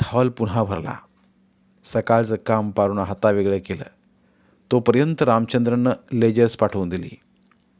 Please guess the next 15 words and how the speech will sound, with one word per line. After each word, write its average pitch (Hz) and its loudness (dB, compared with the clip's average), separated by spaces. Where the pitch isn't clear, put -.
सहापर्यंत 113 2
आकडेमोड 113 0
करून 110 -2
पारूची 107 0
मान 110 -2
मोडून 104 -2
गेली. 78 -8
केल्याशिवाय 143 4
गत्यंतर 151 2
नव्हतं. 170 0
अत्यंत 123 -4
थकून 123 0
ती 113 0
बाहेर 95 -4
पडली. - -16